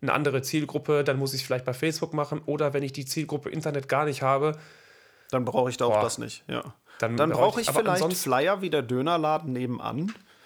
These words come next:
Speaker 2: der
Speaker 1: Ja.
Speaker 2: die im Copyshop eins weitermachen lassen hat, aber so sieht's halt auch <laughs> aus.
Speaker 1: Aber so sieht's definitiv dann aus. Aber ansonsten, warum hab ich als, äh, als kleine Firma oder auch als größere Firma, die sowas noch nicht hat, aber die meisten größeren haben's mittlerweile fast, ähm,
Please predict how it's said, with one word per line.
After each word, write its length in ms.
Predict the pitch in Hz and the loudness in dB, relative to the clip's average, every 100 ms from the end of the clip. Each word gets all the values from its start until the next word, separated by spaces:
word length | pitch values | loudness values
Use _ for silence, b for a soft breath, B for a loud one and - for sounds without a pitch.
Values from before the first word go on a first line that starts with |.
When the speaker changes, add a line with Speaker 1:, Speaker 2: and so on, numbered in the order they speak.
| B - | B 0
Speaker 2:
der 140 | 147 | 4
Speaker 1:
Ja. 120 | 147 160 | 4 4
Speaker 2:
die 200 | 165 170 | 4 2
im 240 | 165 156 | 2 0
Copyshop 640 | - 196 220 - 208 208 - | 2 2 0 2 0 -2 -6
eins 360 | - 151 147 - | -2 0 -2 -2
weitermachen 600 | 113 151 196 208 196 214 | 0 2 2 2 2 2
lassen 320 | 202 214 220 | 0 0 0
hat, 220 | 214 - B B B - | -2 -4 B B B 0
aber 200 | 170 180 | 2 4
so 180 | 202 208 | 2 2
sieht's 320 | 226 226 - | 0 0 2
halt 200 | 262 170 | 2 4
auch 260 | 175 - | 2 4
<laughs> 360 | - - 262 - | 0 2 -2 -2
aus. 380 | 180 - - - - | -4 -4 -4 -8 -2
Speaker 1:
Aber 240 | 147 151 139 | 2 2 2
so 140 | 165 | 2
sieht's 300 | 170 175 - | 0 -4 -6
definitiv 480 | 151 170 170 156 160 | -2 -2 0 -2 -2
dann 120 | 147 | 0
aus. 240 | - 165 165 | 2 2 2
Aber 200 | 147 - | 0 0
ansonsten, 600 | 143 156 185 - 175 175 B B - | 0 -2 -2 -2 -2 -4 B B -2
warum 420 | 151 160 165 165 B B | 0 2 -2 -2 B B
hab 220 | - 170 | 2 2
ich 160 | 180 - | 2 0
als, 200 | 151 156 - - | -2 -2 -8 0
äh, 60 | 165 | 0
als 280 | - 147 | 0 -4
kleine 300 | - 160 156 | -2 0 0
Firma 420 | 156 175 180 156 160 | 0 0 2 2 0
oder 200 | 147 151 - | 0 -2 -2
auch 100 | 151 | 0
als 180 | 165 139 | 0 0
größere 480 | 147 190 - 151 139 | 0 0 0 -2 -2
Firma, 300 | - 143 135 | -2 0 0
die 100 | 139 | 0
sowas 320 | 143 147 156 | -2 -2 -2
noch 100 | 151 | -4
nicht 200 | 143 135 | -6 -2
hat, 180 | 185 - | -4 -2
aber 180 | 139 127 | 0 0
die 100 | 135 | 0
meisten 280 | 135 151 147 | 0 0 -4
größeren 480 | 131 160 156 160 - | -2 -2 -2 -4 -2
haben's 240 | 160 156 | -2 -2
mittlerweile 540 | 156 151 151 143 147 147 | -4 -2 0 2 2 0
fast, 400 | - 175 - - | 0 -2 -4 -2
ähm, 300 | 147 139 | -2 -2